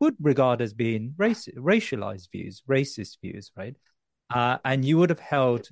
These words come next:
uh, a series of views about justice and what is justice from a secular or from a religious,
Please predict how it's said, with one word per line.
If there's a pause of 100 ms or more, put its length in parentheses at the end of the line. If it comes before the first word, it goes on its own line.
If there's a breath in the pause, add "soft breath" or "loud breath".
(120)
uh, (380)
a
series
of
views
about
justice
and
what
is
justice (100)
from
a
secular
or
from
a
religious,